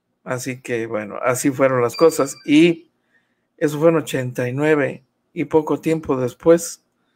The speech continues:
Luis Donaldo, candidato presidencial, la esperanza de muchos priistas, vea usted, incluso de Baja California, ¿no?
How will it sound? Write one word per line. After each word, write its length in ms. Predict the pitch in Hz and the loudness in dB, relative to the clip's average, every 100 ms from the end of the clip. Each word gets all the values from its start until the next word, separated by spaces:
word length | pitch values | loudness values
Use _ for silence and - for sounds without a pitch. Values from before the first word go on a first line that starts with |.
| _ _ _ _ _ _ | _ _ _ _ _ _
Luis 220 | 147 143 | -2 0
Donaldo, 560 | 139 135 147 156 156 - | 2 0 0 2 0 0
candidato 760 | 131 120 120 127 143 147 147 | -2 -2 -2 0 0 0 -2
presidencial, 1000 | 151 123 117 123 120 120 113 143 151 165 - | -2 -4 -4 -6 -6 -6 -2 -2 -2 -4 -6
la 220 | 143 127 | 2 2
esperanza 580 | 107 127 135 139 143 131 | 4 2 2 2 4 4
de 80 | |
muchos 340 | 127 139 156 131 | 4 0 -6 -8
priistas, 480 | - 185 190 170 143 | -6 -8 -2 -2 2
vea 120 | 151 | 2
usted, 280 | 151 165 151 | 4 2 2
incluso 320 | 139 139 151 | -2 -2 0
de 80 | 135 | 0
Baja 240 | 127 - | -4 -8
California, 500 | 143 165 226 233 165 | -8 -8 -8 -8 -12
¿no? 200 | 180 | -16